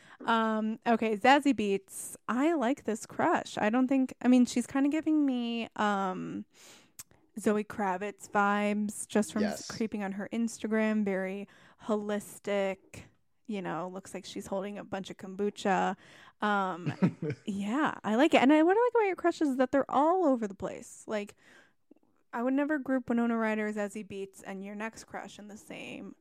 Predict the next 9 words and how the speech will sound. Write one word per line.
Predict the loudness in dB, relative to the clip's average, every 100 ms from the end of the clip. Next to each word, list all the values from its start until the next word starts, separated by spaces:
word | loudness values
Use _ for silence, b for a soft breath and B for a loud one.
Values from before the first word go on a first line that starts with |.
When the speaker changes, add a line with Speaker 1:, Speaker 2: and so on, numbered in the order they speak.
| -16
Speaker 1:
category, | -8 -8 -6 -4 -4 -4
but, | -2 0 -2 -6 -14 -4
um, | -4 -2 0
we | 0
love | 0 0
a | 0 -2 -2
varied | 0 0 -2 -4
of | -8
crushes. | -4 -2 -2 -6 -8